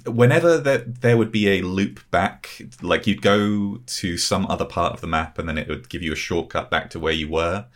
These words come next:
It was always hidden in plain sight. Like, you would have always been able to go that route. You just didn't think to check it.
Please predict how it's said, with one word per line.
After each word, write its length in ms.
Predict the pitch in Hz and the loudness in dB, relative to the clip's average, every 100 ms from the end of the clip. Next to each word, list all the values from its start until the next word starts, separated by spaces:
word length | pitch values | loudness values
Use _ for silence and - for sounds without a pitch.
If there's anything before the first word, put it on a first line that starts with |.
| - - - | -20 -10 -6
It 60 | |
was 120 | 92 | -2
always 320 | 98 95 87 - | 2 2 0 -4
hidden 240 | 92 90 | -4 -2
in 140 | 87 | -6
plain 280 | - 87 82 | -2 -2 0
sight. 440 | 80 87 95 104 - | -4 -4 -4 -6 -6
Like, 180 | - - | -8 -8
you 160 | - 98 | -2 0
would 100 | 92 | 2
have 100 | 90 | 0
always 480 | - 87 85 87 85 | 0 0 2 0 0
been 160 | - 85 | -2 -2
able 240 | 85 - | -2 -4
to 80 | 85 | -2
go 260 | 85 82 | 0 0
that 220 | 90 87 87 | 0 -2 -2
route. 240 | 92 82 | -4 -4
You 100 | 85 | -6
just 200 | 82 - | -8 -8
didn't 220 | - 80 | -8 -8
think 180 | 87 80 | -8 -10
to 80 | - | -8
check 280 | - - - | -4 -4 -2
it. 220 | 123 | -4